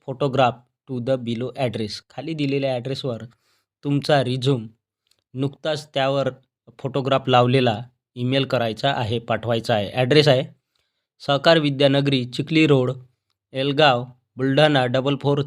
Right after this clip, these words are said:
थ्री डबल झिरो टू. हा ईमेल ॲड्रेस दिला आहे, वेबसाइट आहे आणि संपर्क करण्यासाठी तीन कॉन्टॅक्ट नंबर दिले आहेत.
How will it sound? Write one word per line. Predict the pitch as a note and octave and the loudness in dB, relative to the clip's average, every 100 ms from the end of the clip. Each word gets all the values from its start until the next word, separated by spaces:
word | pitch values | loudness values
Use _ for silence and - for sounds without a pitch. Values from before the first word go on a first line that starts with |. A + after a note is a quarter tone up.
| - | -4
थ्री | D3 | -4
डबल | D3 C3 B2 C3+ | 0 0 0 -2
झिरो | F#2+ B2 C#3 E3 _ - | -2 -4 -6 -10 _ -8
टू. | B2 G2 _ _ _ _ - | -8 -8 _ _ _ _ -6
हा | |
ईमेल | C#3 C3 B2+ | -4 -4 -2
ॲड्रेस | B2+ A#2+ C#3 B2+ | -2 -2 -4 -4
दिला | C3 C3 | -4 -2
आहे, | C#3 | -4
वेबसाइट | C#3 G#2+ - - C#3+ C#3+ | -6 -8 -4 2 4 4
आहे | C3+ C3+ F3 - _ _ _ _ | 0 0 0 -4 _ _ _ _
आणि | A#2 B2 D3 E3 _ | -8 -6 -6 -8 _
संपर्क | - A#2+ A#2+ C#3+ C#3+ | -8 -6 -6 -4 -2
करण्यासाठी | C3+ A#2+ A#2 A#2+ A2+ C#3 E3+ _ _ _ _ _ _ _ | 0 -2 -2 -4 -6 -10 -12 _ _ _ _ _ _ _
तीन | E3+ F3+ | -6 -2
कॉन्टॅक्ट | E3 C3 B2 B2+ | 0 0 0 -2
नंबर | A#2 G#2 C3 - _ _ - | -2 0 -2 -4 _ _ -10
दिले | A2+ B2 | -4 -2
आहेत. | A2+ | -2